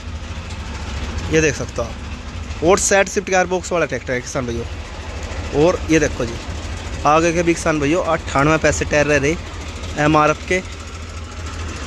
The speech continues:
ये देख लो जी एक बार। किसान भाइयों tractor में उंगली धरने की जगह नहीं, tractor no scratch, बिल्कुल नया सा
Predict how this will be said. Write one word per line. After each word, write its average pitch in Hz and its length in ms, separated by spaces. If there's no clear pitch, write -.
ये 165 140
देख 135 180
लो 120 120
जी 117 80
एक 117 140
बार। 117 160
किसान 185 260
भाइयों 175 180
tractor 185 420
में 208 100
उंगली 196 460
धरने 160 340
की 196 100
जगह 147 220
नहीं, 160 180
tractor 165 360
no 190 400
scratch, - 520
बिल्कुल 202 360
नया 170 260
सा 123 160